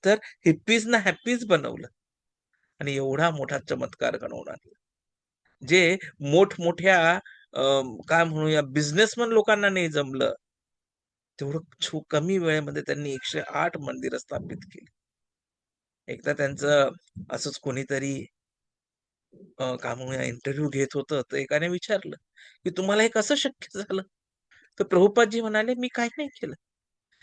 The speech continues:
मी फक्त पार्कमध्ये गेलो, माझे करताल काढले आणि मी बोललो फक्त, 'हरे कृष्णा, हरे कृष्णा,' आणि सर्व काही घडवून आणलं." तर <coughs> भगवंतांचं नाव, रूप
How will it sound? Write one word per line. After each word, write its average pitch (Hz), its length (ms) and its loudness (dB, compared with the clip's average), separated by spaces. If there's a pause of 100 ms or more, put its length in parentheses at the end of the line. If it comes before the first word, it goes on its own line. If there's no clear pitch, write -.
(160)
मी 202 80 6
फक्त 254 340 6
पार्कमध्ये 208 640 2
गेलो, 185 480 4 (600)
माझे 185 160 0
करताल 202 480 4
काढले 196 500 0
आणि 190 200 0
मी 208 160 -4
बोललो 214 500 2
फक्त, 196 240 -2
'हरे 185 280 4
कृष्णा, 185 580 -4
हरे 175 260 -8
कृष्णा,' 175 440 -8 (500)
आणि 160 100 -4
सर्व 180 280 0
काही 156 180 2
घडवून 139 300 -8
आणलं." - 320 -18 (1600)
तर 208 340 4 (340)
<coughs> - 480 6
भगवंतांचं 170 840 2
नाव, 143 480 -4
रूप 147 520 -4